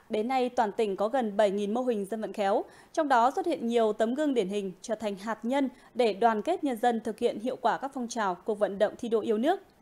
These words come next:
Và anh Cư Xeo Mười, người dân tộc Mông, trưởng thôn Ải Nam, thị trấn Phong Hải, huyện Bảo Thắng là một trong những điển hình như thế. Được nhân dân tín nhiệm bầu làm trưởng thôn từ năm hai nghìn không trăm mười sáu, anh Cư Xeo Mười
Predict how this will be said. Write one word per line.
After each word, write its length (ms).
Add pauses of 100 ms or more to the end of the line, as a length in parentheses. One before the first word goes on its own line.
(340)
Và 180
anh 160
Cư 280
Xeo 100
Mười, 220 (280)
người 140
dân 180
tộc 200
Mông, 240 (180)
trưởng 180
thôn 180
Ải 180
Nam, 240
thị 140
trấn 160
Phong 160
Hải, 180
huyện 220
Bảo 100
Thắng 280 (300)
là 160
một 220
trong 180
những 120
điển 140
hình 120
như 100
thế. 320 (500)
Được 260
nhân 160
dân 140
tín 200
nhiệm 240
bầu 180
làm 200
trưởng 260
thôn 320
từ 80
năm 180
hai 100
nghìn 160
không 140
trăm 160
mười 100
sáu, 340 (380)
anh 120
Cư 200
Xeo 100
Mười 280